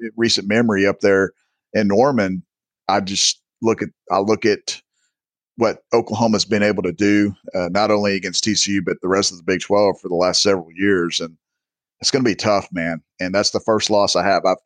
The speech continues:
I've predicted a season record, and everyone knows what my season record is, uh, my prediction. So that's one of the L's I have for T C U. I think it's gonna be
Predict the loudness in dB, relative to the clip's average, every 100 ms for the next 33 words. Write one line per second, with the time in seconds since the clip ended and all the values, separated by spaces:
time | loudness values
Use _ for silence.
0 | _ _ -2 -2 -2 -4 0 0 0 0
1 | 0 2 0 0 0 0 0 0 -2 -2
2 | -2 0 0 0 -4 -4 -2 -4 -4 -4
3 | -4 -4 -2 0 0 -6 _ _ _ _
4 | -12 -6 -4 -2 -2 -4 -2 0 0 0
5 | 0 -2 _ -4 0 4 4 2 -2 _
6 | _ 0 0 0 0 0 2 2 2 2
7 | -2 0 0 -2 -6 -6 -4 -4 -2 0
8 | 0 0 0 -2 -2 -2 0 2 2